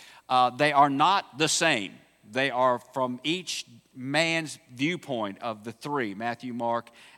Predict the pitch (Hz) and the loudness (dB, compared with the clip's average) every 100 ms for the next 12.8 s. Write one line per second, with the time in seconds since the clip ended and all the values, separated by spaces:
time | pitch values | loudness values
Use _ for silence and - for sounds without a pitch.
0 | - 113 120 123 95 - - _ - - | -6 -6 -2 -4 -4 -12 -20 _ -20 -10
1 | - 131 131 208 277 285 175 170 190 - | -2 -2 0 -2 0 -2 0 2 2 0
2 | - 180 156 127 131 117 110 120 113 110 | -6 -6 -6 -2 0 0 -2 -4 -6 -4
3 | 110 117 131 147 127 147 139 127 139 147 | -2 0 0 -2 -8 -6 -6 -6 -4 -2
4 | 147 131 135 - 151 147 151 143 139 147 | -2 -4 -4 -4 -2 -2 -2 -4 0 2
5 | 156 - - - 113 151 147 160 147 143 | 2 0 -14 -10 -4 -2 0 -2 -4 -6
6 | - 147 143 - 143 156 151 147 143 139 | -4 -4 -4 -4 -6 -6 -6 -8 -6 0
7 | 151 165 - - - 127 139 127 160 160 | 0 0 -4 -10 -4 -2 -2 0 -2 -2
8 | 147 143 143 139 151 160 180 - - - | -4 -4 -4 -4 0 2 2 -4 -16 -12
9 | - 123 147 139 135 117 151 160 160 139 | -6 -4 -4 -4 -4 -2 -2 -2 -2 -4
10 | 135 - 147 139 127 139 190 214 226 - | -4 -4 -4 -2 -2 0 2 2 -2 -8
11 | - 127 143 131 123 123 117 120 135 156 | -10 -6 -2 0 -2 -4 -6 -4 -2 -2
12 | 151 147 160 175 214 147 147 | -4 -2 2 2 0 -4 -6